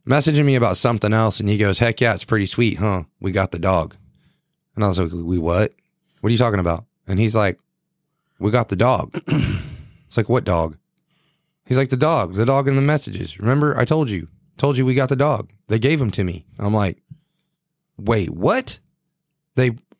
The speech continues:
which dog?" And he sends me a picture of it, and he's like, "And I got harnesses, and I got a leash. Like,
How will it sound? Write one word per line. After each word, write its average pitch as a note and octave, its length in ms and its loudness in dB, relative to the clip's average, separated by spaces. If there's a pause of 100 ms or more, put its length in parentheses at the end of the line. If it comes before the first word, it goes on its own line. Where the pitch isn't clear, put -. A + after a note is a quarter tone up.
(460)
which G#3 280 -2
dog?" D3+ 480 0 (140)
And B2 180 0
he C#3+ 160 2
sends C#3+ 320 -2
me C#3+ 100 0
a A#2 60 0
picture D#3+ 340 0
of A#2 140 2
it, C3 180 0
and A2+ 120 0
he's C#3+ 120 0
like, D3 160 -4
"And G3+ 160 0
I E3+ 100 0
got C3+ 180 0
harnesses, F3 480 -2
and A#3 200 0
I A3+ 40 2
got G3+ 120 0
a G3 40 0
leash. A3+ 440 0 (420)
Like, C3+ 280 0